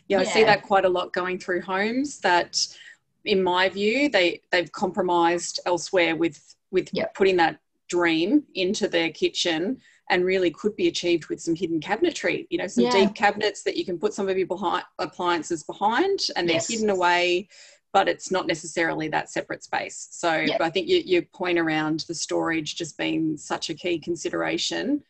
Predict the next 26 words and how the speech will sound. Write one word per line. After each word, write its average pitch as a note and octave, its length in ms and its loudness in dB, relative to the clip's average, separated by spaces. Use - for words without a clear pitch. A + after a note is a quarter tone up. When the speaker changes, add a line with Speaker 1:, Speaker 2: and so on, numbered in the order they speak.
Speaker 2:
Yep. F3+ 120 0
Speaker 1:
across F3 260 -2
the F#3 80 -2
board, G3+ 420 6
but F#3 100 2
especially F3 540 -4
in, D#3+ 160 -4
in E3+ 180 -4
somewhere F3 280 -6
like F3 160 -4
the E3 60 -12
kitchen, E3+ 540 -6
is E3 340 -6
really E3+ 420 -4
great E3+ 240 -4
advice. E3 680 -6
Speaker 2:
Yep. - 260 -4
Speaker 1:
Fabulous. A3 840 0
Speaker 2:
Mm-hmm. G#3+ 200 6
Speaker 1:
All G#3+ 60 8
right, G3+ 160 6
let's A3+ 160 -8
cruise B3 440 -2
to B3 80 0
the A3 80 4
bathroom. G3 840 2